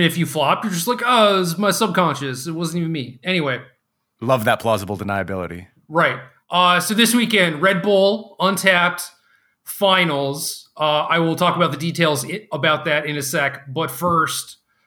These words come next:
Speaker 1: I want to talk about how we are going to be hosting a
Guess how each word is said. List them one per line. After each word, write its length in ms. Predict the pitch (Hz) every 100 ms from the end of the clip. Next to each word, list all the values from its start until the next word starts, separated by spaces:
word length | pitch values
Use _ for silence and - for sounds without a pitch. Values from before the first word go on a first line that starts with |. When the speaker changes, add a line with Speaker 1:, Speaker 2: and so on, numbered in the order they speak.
| _
Speaker 1:
I 100 | 156
want 200 | 160 151
to 80 | 131
talk 240 | 165 156
about 320 | 156 147 147
how 560 | 131 151 143 139 147 151
we 300 | 135 156 160
are 240 | 175 151
going 260 | 135 156 147
to 100 | 135
be 220 | 143 147
hosting 840 | 135 147 139 160 147 143 147 143 _ _ _ _ _
a 520 | 143 139 131 131 117